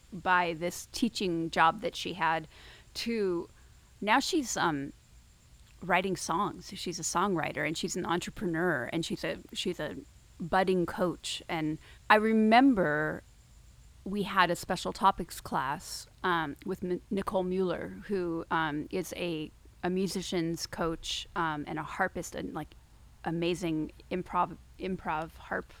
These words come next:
player. Um, and this participant had, uh, we got spread out into breakout rooms, and she was in her breakout room with Nathan. And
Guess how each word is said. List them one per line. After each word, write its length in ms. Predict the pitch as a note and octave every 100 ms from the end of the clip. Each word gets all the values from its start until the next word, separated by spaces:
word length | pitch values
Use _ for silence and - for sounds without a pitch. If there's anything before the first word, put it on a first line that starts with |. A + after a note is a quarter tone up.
| -
player. 380 | - F#3 F#3+ G3+ - - - - -
Um, 480 | - F#3+ F3 D#3 D3+ - - - - - - - - -
and 380 | G#3 F#3+ F#3 F3+ - - - - -
this 180 | G3 -
participant 520 | C4 A3+ G#3 F#3+ -
had, 480 | - F3+ E3+ E3 -
uh, 280 | E3+ D#3 E3
we 140 | F3
got 460 | D#3 F3+ G3+ - -
spread 320 | - G3 F3
out 140 | E3+
into 200 | E3+ -
breakout 400 | E3+ F#3 F3+ D#3
rooms, 380 | - - E3 -
and 120 | D#3
she 160 | - F3+
was 140 | F3
in 80 | E3
her 80 | D#3+
breakout 380 | D#3 E3 D#3 -
room 140 | D#3
with 120 | C#3+
Nathan. 480 | F3+ F#3 - - E3 - -
And 500 | - D#3 D#3 D3+ D#3